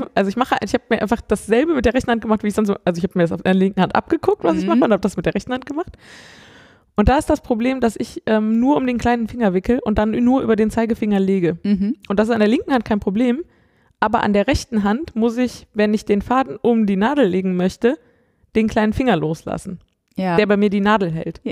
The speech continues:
Speaker 1: äh, das, den Faden.
Speaker 2: Nee,
Speaker 1: Ah, nee, die Nadel.
Speaker 2: nee, die
Speaker 1: Ach so,
Speaker 2: Nadel.
Speaker 1: ja, ja.
Speaker 2: Und wenn ich dann auch den, F-, also wenn ich das dann so mache wie an der linken Hand mit der Fadenführung, dann lasse ich damit automatisch auch
Speaker 1: Den Faden
Speaker 2: den Faden
Speaker 1: los.
Speaker 2: an
Speaker 1: Ja.
Speaker 2: der rechten Hand los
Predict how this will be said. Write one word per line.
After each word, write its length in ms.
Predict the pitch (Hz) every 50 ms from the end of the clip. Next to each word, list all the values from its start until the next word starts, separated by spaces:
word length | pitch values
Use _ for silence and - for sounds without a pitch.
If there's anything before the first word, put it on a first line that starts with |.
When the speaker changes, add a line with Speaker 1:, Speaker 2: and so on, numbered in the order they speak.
| - -
Speaker 1:
äh, 80 | 180
das, 300 | 165 151 170 165 - -
den 120 | - 175 170
Faden. 300 | - 196 185 165 165 151 - _ _ _
Speaker 2:
Nee, 100 | - 208
Speaker 1:
Ah, 40 | 196
nee, 160 | 226 196 202
die 120 | 175 202 190
Nadel. 180 | 196 202 220 233
Speaker 2:
nee, 40 | 226
die 80 | 269 285
Speaker 1:
Ach 40 |
so, 100 | 311 285 240
Speaker 2:
Nadel. 200 | 226 196 170 160
Speaker 1:
ja, 100 | 220 220 220
ja. 180 | 214 196 185 170
Speaker 2:
Und 120 | 226 202
wenn 100 | 226 233
ich 140 | 254 240 -
dann 240 | - 240 262 302 311
auch 240 | - 247 262 - -
den, 160 | 247 220 214
F-, 180 | - - - _ _
also 240 | 220 214 208 202 202 - - - _ _ _ _
wenn 160 | - 214 208
ich 120 | 220 208 -
das 180 | 226 214 -
dann 160 | - 220 214 208
so 80 | 202
mache 160 | 196 208 220
wie 60 | 208 208
an 80 | 196
der 80 | 185 190
linken 240 | 220 320 - - 262
Hand 120 | 233 -
mit 100 | 220 196
der 80 | 202 190
Fadenführung, 680 | - - 285 330 320 269 - - 226 226 220 240 233 220
dann 120 | 220 202 202
lasse 160 | 208 226 214 226
ich 60 | -
damit 260 | - 202 202 190 -
automatisch 680 | 202 208 208 - 220 202 226 247 285 311 - 262 - - -
auch 100 | 196 214
Speaker 1:
Den 80 | 190 -
Faden 260 | - 190 202 220 208
Speaker 2:
den 60 | 160
Faden 240 | 233 220 226 247 214
Speaker 1:
los. 80 | -
Speaker 2:
an 40 | - 190
Speaker 1:
Ja. 60 | 185
Speaker 2:
der 80 | 185
rechten 240 | 180 196 - - 202
Hand 160 | 208 202 185
los 220 | 202 220 262 262